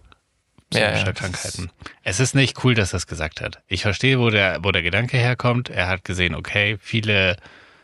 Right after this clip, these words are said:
Speaker 2: Attentäter, es war auf Bezug auf das Magdeburg-Ding, sind psychisch krank. Vielleicht muss man da mal ansetzen, aber die Richtung, in die er gegangen ist, mm, mm.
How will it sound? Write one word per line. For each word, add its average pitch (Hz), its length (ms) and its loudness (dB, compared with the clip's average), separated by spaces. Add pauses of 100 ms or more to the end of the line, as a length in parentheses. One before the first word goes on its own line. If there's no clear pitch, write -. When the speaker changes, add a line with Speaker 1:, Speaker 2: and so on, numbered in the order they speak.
(380)
Speaker 2:
Attentäter, 95 540 -2
es 82 140 -2
war 90 200 4
auf 80 160 -6
Bezug - 340 -6
auf - 160 -6 (160)
das - 180 -8
Magdeburg-Ding, 90 680 -6 (340)
sind 98 260 -2
psychisch 87 380 -2
krank. 127 420 0
Vielleicht 101 320 0
muss 104 160 -2
man 90 120 0
da 95 140 2
mal 98 120 0
ansetzen, 101 420 -2
aber 90 220 -4
die - 160 -10
Richtung, 120 320 -2
in 101 80 -2
die 98 80 -4
er 98 100 -4
gegangen 92 340 -8
ist, - 280 -14 (240)
mm, 120 60 -8
mm. 107 220 -6